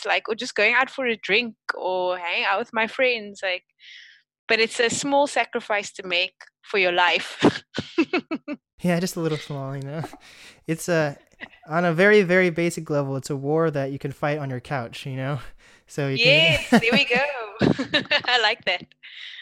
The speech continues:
Speaker 2: But I, I think, I do think people should take it seriously. I think, um,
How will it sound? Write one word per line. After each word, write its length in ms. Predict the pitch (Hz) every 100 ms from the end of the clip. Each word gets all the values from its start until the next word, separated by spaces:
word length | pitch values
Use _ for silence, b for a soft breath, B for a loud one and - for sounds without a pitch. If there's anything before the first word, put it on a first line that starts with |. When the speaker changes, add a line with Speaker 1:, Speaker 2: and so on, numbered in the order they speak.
| B _ -
Speaker 2:
But 180 | 180 165
I, 180 | 190 175
I 80 | 185
think, 280 | - 226 214
I 60 |
do 200 | 202 226
think 240 | 220 226 214
people 260 | 214 202
should 300 | 202 196 175
take 220 | - 190
it 100 | 180
seriously. 480 | - 175 175 - 156
I 60 | 147
think, 260 | 190 180
um, 400 | 165 156 143 143